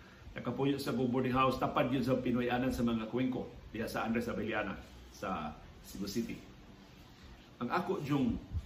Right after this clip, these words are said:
mahinumduman, kadtong boarding house sa mga orais, diha sa Kandula. Ang among kwarto na mahimutang sa second floor.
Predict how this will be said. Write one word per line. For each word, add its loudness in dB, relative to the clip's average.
mahinumduman, 2
kadtong 4
boarding 4
house 4
sa 0
mga 2
orais, 2
diha 6
sa -2
Kandula. 0
Ang 0
among 4
kwarto 4
na 4
mahimutang 2
sa -4
second 0
floor. 4